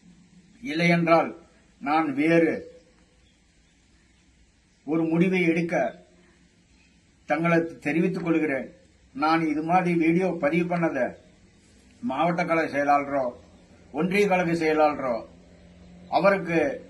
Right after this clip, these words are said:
உறுதுணையாக இருக்கும் அடியாட்களோ யாரால் மூலியமாகவோ எனக்கு அச்சுறுத்தல் வரலாம், உயிருக்கு கூட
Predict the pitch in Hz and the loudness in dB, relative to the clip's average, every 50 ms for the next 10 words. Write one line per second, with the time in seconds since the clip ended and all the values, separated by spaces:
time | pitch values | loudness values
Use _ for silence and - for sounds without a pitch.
0 | - - - - - - - 139 160 190 196 202 202 208 202 202 196 190 185 170 | -20 -20 -20 -20 -20 -14 -8 -4 -2 -2 0 2 4 4 4 6 4 4 2 0
1 | 170 156 147 135 123 - - - - - - - - - - 127 160 185 202 202 | -2 -4 -6 -6 -8 -10 -14 -18 -20 -20 -20 -20 -14 -8 -6 -4 0 4 4 4
2 | 202 190 170 190 190 175 151 139 123 - - - - - - 113 120 139 151 170 | 4 4 0 -2 0 2 2 2 0 -2 -8 -16 -20 -20 -12 -8 -4 0 2 2
3 | 180 185 190 185 185 175 165 160 151 147 151 160 175 185 180 175 165 165 165 151 | 4 4 6 6 4 4 2 -2 -6 -8 -8 -6 -6 -4 -4 -2 0 0 0 0
4 | 156 156 151 151 143 - - - - - _ _ _ _ _ _ _ _ _ - | -2 -2 -2 -2 -2 -2 -6 -12 -20 -20 _ _ _ _ _ _ _ _ _ -20
5 | _ _ _ - - 151 160 165 170 - 147 135 131 135 - - 190 190 190 185 | _ _ _ -16 -10 -8 -6 -4 -4 -2 -2 -2 -2 -4 -4 -6 -4 -4 -4 -4
6 | 165 175 165 165 160 156 147 147 151 156 160 165 170 170 175 - - - - - | -4 -4 -2 -2 -2 -2 -2 -2 0 0 0 0 -2 -6 -12 -16 -20 -20 -20 -20
7 | - - - - - - - - 120 151 170 185 190 185 170 175 175 170 165 165 | -20 -20 -20 -20 -20 -20 -16 -6 -2 0 0 2 0 -2 -4 -4 -6 -6 -4 -2
8 | 165 | 0